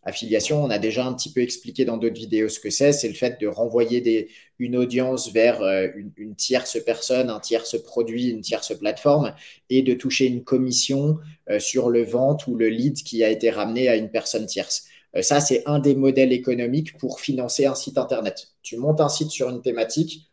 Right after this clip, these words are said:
tu crées une audience sur une thématique, euh, tu renvoies vers un produit et tu touches une commission sur un produit qui n'est pas le,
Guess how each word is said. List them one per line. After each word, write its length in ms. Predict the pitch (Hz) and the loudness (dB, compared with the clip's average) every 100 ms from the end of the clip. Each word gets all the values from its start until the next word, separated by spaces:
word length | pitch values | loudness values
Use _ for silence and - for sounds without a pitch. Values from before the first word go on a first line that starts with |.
| _ _ | _ _
tu 140 | - 120 | -14 -12
crées 340 | - 135 143 | -2 4 4
une 160 | 147 143 | 4 2
audience 360 | 143 135 143 | 0 0 0
sur 220 | - 123 113 | -2 -4 -4
une 140 | 117 | -4
thématique, 560 | 120 113 113 147 160 113 - - _ - | -4 -2 -2 -4 -2 -2 -4 -12 _ -4
euh, 340 | 107 104 98 92 | 0 0 0 -2
tu 180 | - 123 | -2 -2
renvoies 580 | 117 139 135 135 139 131 | 0 0 2 6 8 6
vers 220 | 120 110 | 2 0
un 80 | 113 | -6
produit 480 | - 117 117 151 | 0 0 2 4
et 80 | 147 | 4
tu 160 | 156 120 | 2 -4
touches 220 | 131 - | -6 -6
une 160 | 127 113 | -8 -4
commission 440 | 120 113 - 143 | -4 -4 -4 -4
sur 220 | 147 110 | -4 -6
un 80 | 101 | -8
produit 360 | - 117 117 151 | -2 -2 0 -6
qui 180 | - | -6
n'est 100 | 110 | -6
pas 200 | 107 123 | -4 -2
le, 440 | 123 113 101 98 | 0 0 -2 -4